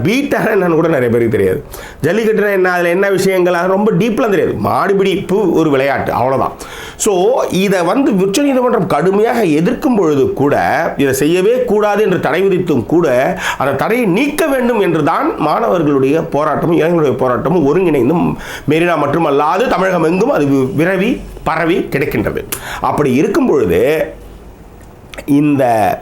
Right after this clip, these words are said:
வீடியோ, இந்த வீடியோ இருக்கு இல்லையா, தண்ணி கொடுக்க சொல்லி, அதாவது தண்ணி கொடுக்க சொ-, ஏன்னா உச்சநீதிமன்றம் தான் மேன்மையாக பெரிய இடம், அப்படிப்பட்ட இடத்துல ஒரு உத்தரவு வந்து அதை ஒரு, ஒரு மாநிலம் அதை, அதை வந்து மதிக்கல.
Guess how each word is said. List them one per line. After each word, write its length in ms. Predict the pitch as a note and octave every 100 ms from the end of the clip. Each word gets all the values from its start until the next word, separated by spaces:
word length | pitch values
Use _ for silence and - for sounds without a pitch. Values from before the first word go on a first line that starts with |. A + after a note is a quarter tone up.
| B2
வீடியோ, 340 | A#3+ D#4+ A#3 A#2 - - - -
இந்த 100 | G#2+
வீடியோ 180 | C#3+ F3
இருக்கு 160 | D3 B2+
இல்லையா, 180 | A#2 G2 - - - - - - - -
தண்ணி 280 | A2+ D#3+ F3+ F3
கொடுக்க 280 | D#3+ - F3 F3
சொல்லி, 340 | E3+ F3 A3 D4+ - -
அதாவது 220 | G2 B2+
தண்ணி 160 | A2+ C#3+ B2+
கொடுக்க 240 | D3 - F#3
சொ-, 100 | G2+
ஏன்னா 120 | C#3 D3 F2+ F#2+
உச்சநீதிமன்றம் 640 | G#2+ C#3+ D3 D3 C#3+ C#3+ F#3+
தான் 100 | F#3+
மேன்மையாக 800 | D3+ D#3 D#3 D3 D#3 D#3 B2+ B2 G#2+ C3+
பெரிய 260 | D#3 F3 B2+
இடம், 260 | A2 A#2 - - -
அப்படிப்பட்ட 440 | G#2 - F3 D3 B2+ D3
இடத்துல 280 | F#3 G3 D3+
ஒரு 80 | B2+
உத்தரவு 280 | C3+ F3 C#3+
வந்து 180 | B2+ F3+ A#3
அதை 140 | C#3+ C3
ஒரு, 120 | A#2+ B2+ G3+ - - - - - -
ஒரு 120 | D#3+ D3+ B2+ A#2
மாநிலம் 400 | D3 G3+ E3 - -
அதை, 140 | F#3+ G3 - C#3+ C#3
அதை 80 | D3+
வந்து 160 | D#3 F3
மதிக்கல. 280 | A3+ -